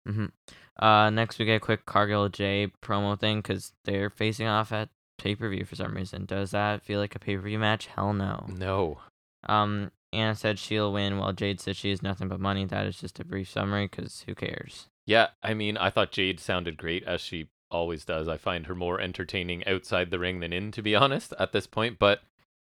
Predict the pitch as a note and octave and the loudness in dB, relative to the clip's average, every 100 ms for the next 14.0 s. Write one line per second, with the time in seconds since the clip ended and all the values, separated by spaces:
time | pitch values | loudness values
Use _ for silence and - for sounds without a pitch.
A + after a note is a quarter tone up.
0 | _ A2+ A2+ A#2+ - C#3 C3 A2+ - A2+ | _ -6 4 4 4 0 2 0 0 -4
1 | G2+ F2 G#2 F2 D2 G2 C3+ F3 - A#2+ | -2 0 0 0 0 0 0 -4 -2 0
2 | A#2 G#2+ F#2+ - _ _ _ _ _ - | 4 4 4 -2 _ _ _ _ _ -6
3 | G2+ - A#2 G2+ A2 A2+ A2+ G#2 G2 - | 0 4 4 4 0 2 -2 0 0 -2
4 | - A2 - G2 F#2+ F#2 F2+ F2+ F2+ - | 2 2 4 2 2 2 0 -2 -4 -4
5 | - F2 F2 - E2 D#2+ F#2 F#2 - F2+ | 0 2 2 0 -4 -2 2 2 0 -4
6 | F#2+ D#2+ D#2 - - E2 E2 D2+ D2+ - | -2 -2 -2 -2 -2 -2 -2 -4 -4 -4
7 | _ _ _ _ _ _ - F#2 - F2 | _ _ _ _ _ _ -2 0 0 -2
8 | - G2+ G#2 F#2+ D#2+ F2+ F#2 F2 - G2+ | -2 0 2 2 2 2 2 -2 -6 -4
9 | G2 E2 F2+ F#2 E2+ E2+ - F2 G2+ E2+ | 0 2 4 4 0 -4 -2 -2 -2 -4
10 | D#2 F2+ F2 - F#2 E2+ F2+ E2+ - G2+ | -4 -2 -2 -2 -4 -2 -4 -6 -6 -6
11 | - A#2 F2+ E2+ D#2+ F2+ D#2 - - E2+ | -4 -2 -2 -4 -2 -2 -2 -6 -4 -4
12 | - D#2 D#2+ D#2 E2 D2+ D#2+ F#2+ B2+ C3+ | -4 0 0 0 -2 -4 -2 -2 -4 -10
13 | - A2 B2 A2 G2 G#2+ A#2+ B2+ B2 B2+ | -2 6 10 10 10 12 12 10 8 6